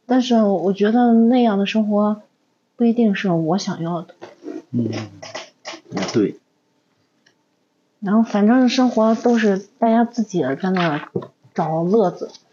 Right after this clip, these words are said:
Speaker 2: 反正我从离婚以后，我那阵是不想结婚的。<laughs> 哎，但是后来我觉得还得结呀，不结也不行呀。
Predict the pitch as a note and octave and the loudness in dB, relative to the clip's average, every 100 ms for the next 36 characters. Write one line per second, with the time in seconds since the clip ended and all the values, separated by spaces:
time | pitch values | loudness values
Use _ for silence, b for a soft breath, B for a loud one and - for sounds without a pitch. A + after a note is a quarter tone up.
0 | - - D#3 B2+ G2+ D3+ D3 A2+ B2 A2 | -4 2 4 4 4 2 4 4 4 2
1 | F#2+ A2 F2+ F#2 G#2+ G2 F2+ - - - | 2 2 2 2 2 2 0 -2 -4 -4
2 | F#2 - - - C3 - _ _ _ - | -6 -8 -8 -10 -10 -12 _ _ _ -6
3 | B B B B B _ _ _ _ _ | B B B B B _ _ _ _ _
4 | _ - _ _ _ _ _ _ _ _ | _ -20 _ _ _ _ _ _ _ _
5 | _ _ _ _ _ _ _ _ - - | _ _ _ _ _ _ _ _ -14 -14
6 | - _ B B B B B B _ A#2 | -20 _ B B B B B B _ -2
7 | A2 A2 C3 G#2+ - A#2+ A2 G#2 F2+ G#2+ | -2 0 -2 -2 -2 -2 -2 -4 -6 -6
8 | A2 - A#2+ B2 - - - D#3+ - - | -6 -6 -4 -4 -6 -10 -8 -8 -10 -12
9 | _ B F#4 B _ _ _ B B B | _ B -8 B _ _ _ B B B
10 | B B _ _ _ _ _ _ _ _ | B B _ _ _ _ _ _ _ _
11 | _ _ _ - A2 G#2+ G2 - G2+ - | _ _ _ -6 -4 -2 -4 -6 -8 -6
12 | - - - | -8 -10 -14